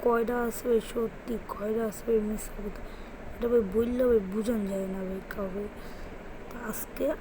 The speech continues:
আমি এটাই বুঝেছি যে, যে হ্যাকের মাধ্যম আর ফেয়ারের মাধ্যম ওটা কী গাইস, এখন তো তোমরা ভাই বুঝতে পারছো ভাই। তো এখন তোমরা একটু ভাই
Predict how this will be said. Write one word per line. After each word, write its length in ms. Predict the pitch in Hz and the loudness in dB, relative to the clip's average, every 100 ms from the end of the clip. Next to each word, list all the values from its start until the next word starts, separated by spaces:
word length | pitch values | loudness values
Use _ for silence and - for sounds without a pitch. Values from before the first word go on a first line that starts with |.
| 226 | -2
আমি 160 | 226 262 - | -2 -2 -2
এটাই 240 | 226 269 285 240 | 0 0 0 -2
বুঝেছি 380 | 247 262 202 240 | 0 0 0 0
যে, 80 | 233 226 | 0 2
যে 60 | 208 | 0
হ্যাকের 520 | 190 208 - 233 226 220 208 | -2 -4 -2 4 6 6 2
মাধ্যম 500 | 208 190 185 220 214 208 - - - - 214 | -2 -4 0 2 2 0 -4 -8 -8 -8 -6
আর 80 | 196 - | -4 -4
ফেয়ারের 520 | - 233 240 233 240 220 | -2 2 2 4 2 0
মাধ্যম 360 | 202 190 208 208 214 | -2 0 0 0 -2
ওটা 200 | 208 208 190 - | -4 -4 -6 -8
কী 160 | - 240 214 196 | -6 -4 -2 0
গাইস, 240 | 202 202 - - - - - - - - - | 0 -2 -4 -10 -10 -12 -12 -12 -12 -10 -8
এখন 380 | 226 240 226 240 | -2 0 0 -2
তো 60 | 262 226 | -4 -2
তোমরা 220 | 254 247 247 | -2 2 4
ভাই 120 | 226 196 | 4 2
বুঝতে 260 | 202 - 233 | -4 -2 -2
পারছো 300 | 208 - - 208 | -2 -4 -4 -2
ভাই। 120 | 226 - - - - - - - - - - - | -4 -6 -12 -14 -14 -12 -12 -12 -12 -12 -10 -2
তো 100 | 240 220 220 226 - - - - | 2 4 4 0 -6 -14 -10 -6
এখন 200 | 226 247 240 - | -4 -2 -2 -4
তোমরা 220 | 240 240 226 | -4 -2 -2
একটু 120 | - | -2
ভাই 120 | 226 | 2